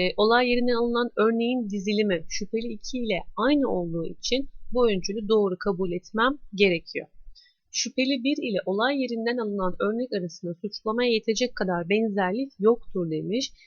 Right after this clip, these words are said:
Evet arkadaşım, bakınız D N A'nın elektroforez üzerinde yürümesine baktığımız zaman, değil mi?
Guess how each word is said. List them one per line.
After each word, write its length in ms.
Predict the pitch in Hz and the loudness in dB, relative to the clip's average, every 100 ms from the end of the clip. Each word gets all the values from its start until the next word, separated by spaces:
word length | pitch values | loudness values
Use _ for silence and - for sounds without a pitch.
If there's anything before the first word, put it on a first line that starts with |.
| _ 247 | _ 0
Evet 220 | 254 254 | 0 0
arkadaşım, 580 | 226 202 180 - 220 220 | -2 -4 -8 -6 -6 -4
bakınız 500 | 214 202 185 220 202 | -4 -2 -2 -2 -2
D 180 | 202 | 0
N 60 | 196 | 0
A'nın 220 | 190 202 | -2 -2
elektroforez 680 | 196 185 196 196 202 202 190 185 - - | -4 -4 -6 -8 -6 -6 -6 -10 -14 -14
üzerinde 440 | 202 180 196 185 180 | -8 -4 -2 -2 -4
yürümesine 720 | 175 180 190 185 196 202 190 - | -4 -2 -4 -6 -6 -6 -4 -6
baktığımız 600 | 170 _ 185 170 170 156 | -8 _ -12 -10 -10 -10
zaman, 440 | 160 165 190 269 | -10 -8 -8 -8
değil 120 | 302 | -8
mi? 100 | 170 | -8